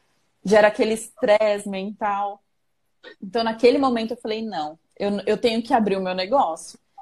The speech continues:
Mas até então eu não tinha a lucidez que eu tenho hoje sobre o marketing digital, sobre a,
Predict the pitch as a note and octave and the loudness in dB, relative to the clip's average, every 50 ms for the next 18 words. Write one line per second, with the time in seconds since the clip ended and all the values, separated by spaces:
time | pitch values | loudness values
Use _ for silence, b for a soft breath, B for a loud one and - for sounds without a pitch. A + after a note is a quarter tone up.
0 | - - - G3 F#3+ F#3 F#3 F#3+ F#3 F#3+ F#3+ G3+ F#3 F#3 G3 G#3 A3+ A3 - - | -14 -6 -4 -2 -2 -2 -2 -2 -4 -2 0 0 0 0 0 -2 -4 -6 -8 -10
1 | - G#3 G3+ G3 A3 G#3+ - - G3 F#3+ F#3+ G3 G3 G3 - - A#3+ G#3 F#3+ F#3 | -10 -8 -4 -4 -4 -4 -4 -4 -4 -4 -4 -4 -6 -8 -6 -6 -6 -2 0 0
2 | F3+ F#3+ F#3 - - B3 A#3+ - A3+ G#3+ G3+ F#3 F3 F3 F3+ F#3+ G3+ G#3 A#3 - | 0 -2 -2 -2 -4 -2 -2 -2 -8 -6 -4 -2 -2 0 0 0 -2 -4 -8 -8
3 | - - A3+ G3+ F#3+ G3+ G#3+ A#3 A#3+ A#3+ A#3+ A#3 A3+ F#3+ F3+ F3+ - - - F#3 | -4 -2 -2 0 0 -2 0 2 2 2 2 2 0 -2 -2 -4 -6 -8 -6 -6
4 | F3+ F#3+ G#3 G#3+ - - G3+ F3+ E3+ F3+ F#3+ G3 F3+ E3+ F3 - - - F#3 F3+ | -4 -4 -6 -6 -4 -2 0 0 2 2 2 2 2 0 -2 -4 -2 0 0 0
5 | F#3+ G#3 A3 A3+ A3 G3+ - - - F#3 F3+ F3 F3 E3+ E3 - - F3+ | 0 -2 -2 0 0 -2 -2 -2 -2 0 0 0 0 -2 -2 -4 -6 -10